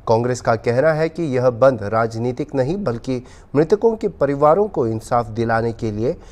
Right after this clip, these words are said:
मानवीय कदम है। राज्य सरकार द्वारा गठित एसआईटी और एंटी करप्शन branch की जांच में राजकोट नगर निगम के अधिकारियों की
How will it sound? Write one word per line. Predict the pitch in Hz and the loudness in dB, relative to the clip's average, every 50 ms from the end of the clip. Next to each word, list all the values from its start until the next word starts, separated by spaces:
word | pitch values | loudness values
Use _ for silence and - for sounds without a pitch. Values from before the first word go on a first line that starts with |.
| - - - - 117 | -20 -20 -8 0 2
मानवीय | 120 127 131 135 135 120 127 131 147 185 196 190 | 4 6 6 4 2 2 2 2 2 2 2 0
कदम | 127 113 117 110 104 | 0 0 0 0 -2
है। | 95 87 - - - - - - - - | -4 -8 -12 -14 -18 -20 -20 -16 -8 0
राज्य | 110 113 120 113 120 127 | 2 4 4 4 2 0
सरकार | 120 - 123 117 - - 117 117 113 | -2 0 -2 0 2 2 2 2 2
द्वारा | 104 113 107 113 117 113 110 101 104 | 2 0 0 2 0 0 0 0 0
गठित | 101 - 202 202 - - - - - - - - - - - - - - - 131 | 0 0 -2 -6 -6 -8 -18 -20 -20 -20 -20 -20 -20 -20 -20 -20 -18 -2 2 2
एसआईटी | 143 139 - - - 131 135 135 135 - 156 165 - - - - | 2 2 0 0 2 2 2 2 0 -4 -4 -4 -6 -6 -4 0
और | 123 123 127 135 135 - - - | 4 6 6 4 4 0 -6 -4
एंटी | - 156 170 165 - 214 | -2 0 0 -2 -2 -6
करप्शन | 196 - - 143 147 - - - 160 139 127 | -4 -2 -2 -2 -2 -2 -4 -2 -2 -2 -2
branch | 104 120 123 127 143 147 - - - | -2 0 0 2 0 0 -4 -10 -10
की | - 120 | -8 -6
जांच | 104 98 117 120 131 131 - - | -4 0 0 0 0 0 -2 -2
में | 143 160 | 0 2
राजकोट | 170 147 113 107 - - - 123 117 117 - | 2 2 0 -2 -4 -4 -4 -4 -4 -4 -2
नगर | 117 117 123 135 135 131 | -2 -2 0 0 0 -2
निगम | 131 120 123 131 127 123 | 0 0 2 2 2 0
के | - 135 127 | -2 -2 -2
अधिकारियों | - 117 117 120 117 - 120 127 139 156 160 156 | -2 -2 -4 -4 -2 0 0 0 0 -2 -6 -8
की | 151 - 139 131 127 | -8 -8 -8 -8 -8